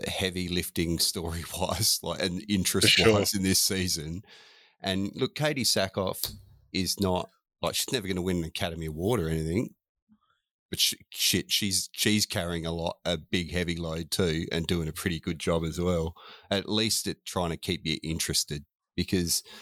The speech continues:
Speaker 1: I don't know, like, my God, Din is so boring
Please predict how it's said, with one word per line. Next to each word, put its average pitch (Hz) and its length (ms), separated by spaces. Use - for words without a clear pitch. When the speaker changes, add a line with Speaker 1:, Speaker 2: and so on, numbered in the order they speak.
Speaker 1:
I 120 80
don't 143 160
know, 92 240
like, 87 180
my 110 300
God, 90 340
Din 107 420
is 85 380
so 90 640
boring 87 880